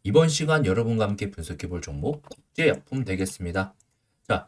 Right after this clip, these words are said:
영상 보시기 앞서서 구독, 좋아요, 알림 설정 꼭 눌러주시고요. 자, 국제약품 지금 오늘 어마어마한 상승 보여줬죠? 결국은 신고가를 돌파해줬습니다. 자, 십이월 들어서 조금 조금씩 쌍바닥을 만들어준 다음에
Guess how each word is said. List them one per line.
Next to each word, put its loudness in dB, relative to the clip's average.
영상 6
보시기 2
앞서서 0
구독, -2
좋아요, 6
알림 2
설정 -2
꼭 0
눌러주시고요. -2
자, 8
국제약품 6
지금 -4
오늘 2
어마어마한 4
상승 -2
보여줬죠? 0
결국은 -8
신고가를 2
돌파해줬습니다. -4
자, -10
십이월 0
들어서 0
조금 -8
조금씩 -6
쌍바닥을 2
만들어준 0
다음에 4